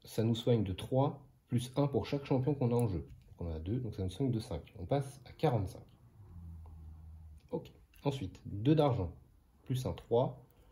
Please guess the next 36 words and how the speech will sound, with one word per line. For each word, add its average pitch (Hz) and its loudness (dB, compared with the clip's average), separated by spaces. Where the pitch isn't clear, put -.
Plus 127 4
deux, 92 2
cinq. 131 -2
Et - -4
un, 131 4
six. - -12
Donc 90 -10
on 90 -4
a 92 -4
six 170 -2
d'argent. 127 0
Pour - -10
six 170 -2
d'argent, 151 0
je 127 4
vais 117 4
acheter - -4
trois - -2
ici. 131 -4
Comme 90 -14
ça, 107 -4
ça 101 -6
nous 101 -4
donne 104 -2
le 90 -4
plus 107 -6
d'argent 104 -4
possible. 139 -4
Ah, 92 -4
une 117 2
verte 113 2
à 104 2
deux, 104 0
donc - -10
c'est - -4
parfait. - -8